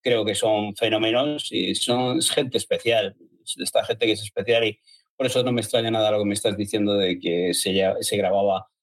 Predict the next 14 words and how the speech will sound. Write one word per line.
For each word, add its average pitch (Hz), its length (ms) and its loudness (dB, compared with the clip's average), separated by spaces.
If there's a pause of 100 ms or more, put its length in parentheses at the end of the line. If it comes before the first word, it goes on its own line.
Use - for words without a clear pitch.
(280)
eh, 113 140 2
o 104 40 -2
sea, 110 220 0
que 110 80 0
tenga 117 200 0
tantas 113 380 -2
horas 110 340 0
de, 98 480 0
de 104 140 0
vídeos, 110 480 0 (180)
eh, 90 360 -2 (340)
de 104 120 0
su - 160 -2
vida, 92 340 2